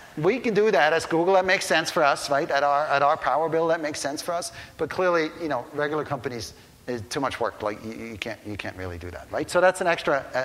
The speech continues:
advantage when you move the workload to the cloud. We're not the only ones doing this. Here's an example of, uh, I don't have twenty sixteen, uh, of the renewable energy deals in, uh, uh, done in the U S. The numbers on top are gigawatts per year.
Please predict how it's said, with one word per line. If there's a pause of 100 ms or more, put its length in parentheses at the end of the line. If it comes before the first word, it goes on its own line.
advantage (260)
when
you
move
the
workload (340)
to
the
cloud.
We're
not
the
only
ones
doing
this. (260)
Here's
an
example
of,
uh,
I
don't
have
twenty
sixteen, (460)
uh,
of
the
renewable
energy (100)
deals
in,
uh, (380)
uh,
done
in
the
U
S.
The
numbers
on
top
are
gigawatts
per
year.